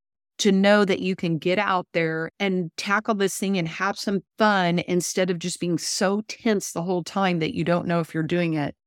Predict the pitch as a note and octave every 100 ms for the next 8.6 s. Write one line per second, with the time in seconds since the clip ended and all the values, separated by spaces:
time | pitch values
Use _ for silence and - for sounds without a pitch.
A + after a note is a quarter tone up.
0 | _ _ _ _ _ - F3+ F3+ D#3+ D3
1 | - F3 - G#3+ B3+ B3 A3+ G#3+ G3+ F3
2 | G3 F#3 F3 E3 D#3 F#3 A3+ G#3+ G3 -
3 | F#3 E3+ D#3 D#3 F3 F#3+ F#3+ F#3 F3 E3+
4 | - E3 - F3 F3 G3 G#3+ F3+ E3+ E3+
5 | F3 E3+ E3 D#3+ D#3+ _ _ _ - F3+
6 | F3 - - A3+ - F3 E3 E3 - E3
7 | D#3+ - E3 D#3+ E3 F3 F#3 F3 E3+ D#3+
8 | D#3+ D#3+ C#3+ - -